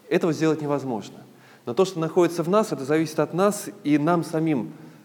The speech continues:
нужно услышать голос Божий, а для этого не нужны большие усилители, какие-то способы, да, у нас есть способы, которые мы пытаемся особым образом настроиться, да, понять голос Божий, когда мы,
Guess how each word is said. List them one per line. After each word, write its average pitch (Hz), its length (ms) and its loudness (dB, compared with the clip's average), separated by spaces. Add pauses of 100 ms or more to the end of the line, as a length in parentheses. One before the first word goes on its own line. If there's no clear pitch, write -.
(200)
нужно 139 340 2
услышать 147 500 0
голос 131 300 2
Божий, 147 320 0
а - 20 0
для 123 140 0
этого 143 400 2 (800)
не 151 160 2
нужны 170 260 4
большие 143 400 2
усилители, 131 640 -2
какие-то 123 360 -6
способы, 131 580 -2
да, 123 160 4
у 131 40 4
нас 123 180 0
есть 160 180 -2
способы, 110 420 -4 (240)
которые 131 300 4
мы 131 200 0 (600)
пытаемся 143 540 4
особым 139 260 0
образом 123 320 0
настроиться, 123 640 0
да, 117 100 2
понять 117 340 0
голос 117 280 -4
Божий, 117 480 -2 (320)
когда 127 240 2
мы, 120 180 0